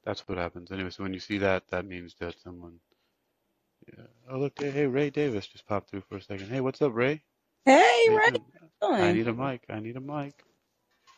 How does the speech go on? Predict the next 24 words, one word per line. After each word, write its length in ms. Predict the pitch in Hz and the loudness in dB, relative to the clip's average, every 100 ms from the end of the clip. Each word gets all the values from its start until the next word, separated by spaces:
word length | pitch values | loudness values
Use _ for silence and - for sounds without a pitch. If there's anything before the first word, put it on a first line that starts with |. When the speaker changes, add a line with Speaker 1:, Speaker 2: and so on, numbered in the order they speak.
| _ _ _ _ _ _ _ - | _ _ _ _ _ _ _ -8
Speaker 2:
Dopest. 840 | 165 165 175 - 180 - - - - _ - - _ _ _ _ _ _ - _ - - | -2 0 0 0 0 -2 -10 -12 -14 _ -20 -20 _ _ _ _ _ _ -20 _ -4 6
Speaker 1:
Yes, 240 | 131 185 | 6 6
Speaker 2:
Oh, 20 | - - | 2 2
Speaker 1:
Magneto 460 | 127 170 160 151 | 6 8 8 8
Speaker 2:
Ray. 0 | |
Speaker 1:
and 80 | 139 | 4
Professor 460 | 135 123 135 - 110 | 0 2 2 2 2
X 220 | 127 - | 2 0
are 60 | 107 | -4
besties. 720 | 101 113 120 - 104 104 - _ _ - - | 2 2 2 -6 -18 -18 -20 _ _ -20 -18
<laughs> 240 | - 143 220 233 | -14 -6 0 6
Speaker 2:
Yeah, 400 | 247 240 247 220 | 10 12 10 8
'cause 180 | 220 196 | 4 2
you 80 | 214 | 4
know 80 | 214 | 6
I'm 180 | 226 262 | 6 4
Professor 440 | 196 208 208 170 | 0 0 2 2
X. 440 | 180 214 - - - _ _ _ _ _ _ _ _ _ _ _ _ _ _ _ _ _ _ _ _ _ _ _ _ - | 0 0 -4 -8 -20 _ _ _ _ _ _ _ _ _ _ _ _ _ _ _ _ _ _ _ _ _ _ _ _ -12
Speaker 1:
How 80 | 117 | -4
do 80 | 113 | -2
you 60 | 87 | -4
know? 220 | 80 80 _ _ _ _ _ _ - - - _ _ _ - - | -10 -18 _ _ _ _ _ _ -20 -20 -20 _ _ _ -20 -6
Speaker 2:
I 140 | 214 269 | -2 0
know. 420 | 247 285 190 | 0 -2 -2